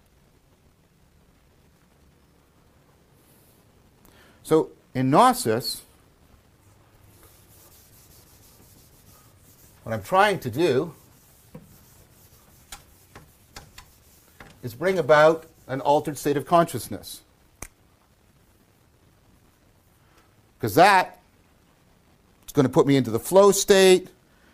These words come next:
got the possibility of giving me a higher state of consciousness, a mystical experience that's transformative.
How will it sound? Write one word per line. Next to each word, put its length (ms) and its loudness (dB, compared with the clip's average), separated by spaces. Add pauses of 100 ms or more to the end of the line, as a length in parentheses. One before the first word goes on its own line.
(580)
got 180 -4
the 60 -12
possibility 680 0
of 120 -6
giving 260 -4
me 140 -4
a 120 -6
higher 440 0
state 240 -4
of 120 -8
consciousness, 680 -4
a 140 -6
mystical 480 -2
experience 520 -2
that's 200 -8
transformative. 760 -2